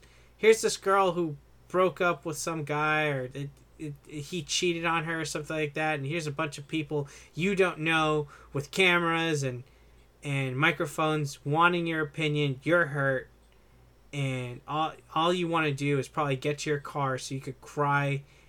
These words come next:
in peace, but people are still filming you. But the, the fact that there is silence around you is at least the solace that you have. And I feel very bad for Prince Harry. I feel very bad for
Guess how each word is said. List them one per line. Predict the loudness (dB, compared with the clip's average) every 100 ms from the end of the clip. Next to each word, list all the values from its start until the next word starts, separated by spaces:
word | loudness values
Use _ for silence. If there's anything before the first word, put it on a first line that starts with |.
| -6
in | -6
peace, | -6 -4 -2 -2 -2 -6 -8 -14 _ -20 -20 -20 -20 _ _
but | -4 -2
people | -2 -2 0
are | 0
still | 0 0 0
filming | 0 0 2 2
you. | 0 -4
But | -6 -8
the, | -12 -14 -8
the | -8
fact | -4 2 2 2
that | -2 -4
there | -4
is | -4
silence | -2 0 2 0 -2
around | -4 -2 -2 -2
you | -4
is | -8 -10 -12
at | -8
least | -6 -4 -6
the | -6
solace | -8 -8 -10
that | -12 -12
you | -12
have. | -10 -12 -14 -20 -20 -20 -8
And | -2
I | -2
feel | 2 2 2
very | 2 4 4
bad | 4 2 0
for | -2 -8
Prince | -6 -6 -6
Harry. | -8 -8 -10 -14 -20 -18
I | -6
feel | -4 -4
very | 0 2 2 2
bad | -2 -6 -6
for | -8 -6 -6 -6